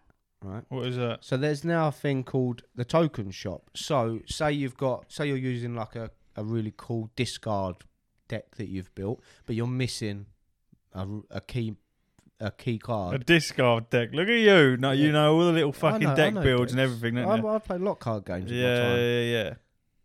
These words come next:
Speaker 1: Uh, and you're missing a card specifically. Instead of
Speaker 2: Mm.
Speaker 1: it just leaving up to random choice where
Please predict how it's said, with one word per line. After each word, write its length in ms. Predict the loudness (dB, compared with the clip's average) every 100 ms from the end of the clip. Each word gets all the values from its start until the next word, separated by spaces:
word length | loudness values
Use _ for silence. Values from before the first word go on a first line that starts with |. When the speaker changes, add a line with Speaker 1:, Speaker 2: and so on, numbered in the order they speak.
| _ _
Speaker 1:
Uh, 360 | -6 0 2 0
and 160 | 0 2
you're 140 | 2
missing 580 | 2 -2 -2 -6 -6 -12 _
a 80 | -14
card 500 | -6 -4 -4 -6 -12 -20 _
specifically. 800 | -10 -8 -6 -6 -8 -10 -8 -8
Instead 280 | 0 2
of 80 | 4
Speaker 2:
Mm. 40 | 2
Speaker 1:
it 60 |
just 220 | 0 -6 -2
leaving 340 | 0 0 0
up 160 | -2 -2
to 140 | -6
random 500 | 0 2 2 -2 -6
choice 680 | -8 -2 0 -2 -4 -14 -18 _ _ _ _
where 480 | -4 -2 0 -2